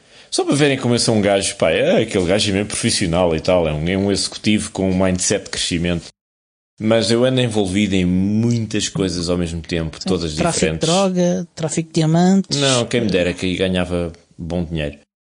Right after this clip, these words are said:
Speaker 1: Mas ando envolvido em muitas coisas em simultâneo, projetos, eh,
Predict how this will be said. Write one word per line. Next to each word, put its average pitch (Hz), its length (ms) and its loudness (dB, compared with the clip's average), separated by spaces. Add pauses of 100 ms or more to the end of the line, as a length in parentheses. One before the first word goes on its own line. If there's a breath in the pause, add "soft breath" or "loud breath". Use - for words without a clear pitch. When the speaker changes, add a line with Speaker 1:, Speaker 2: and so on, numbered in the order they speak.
(220)
Speaker 1:
Mas 104 580 0
ando 110 160 2
envolvido 104 420 0
em 92 60 2
muitas 104 280 -2
coisas 95 380 -2
em 95 60 -4
simultâneo, 87 680 0
projetos, 82 840 -6
eh, 78 320 -6